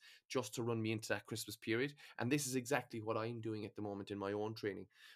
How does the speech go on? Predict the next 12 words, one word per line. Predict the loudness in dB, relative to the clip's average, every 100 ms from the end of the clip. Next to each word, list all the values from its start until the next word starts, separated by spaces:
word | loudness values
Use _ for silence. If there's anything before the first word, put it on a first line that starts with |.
| 2
I've | 2
been | 2 -2
training | 0 0 0
now | 0
for | 0 0
about, | 2 2 0 -6 _ _
on | 2 2
this | 2 0 -6 -8 0
current | 0 2
cycle | 2 0 2 0
of | 0
about | 2 2 2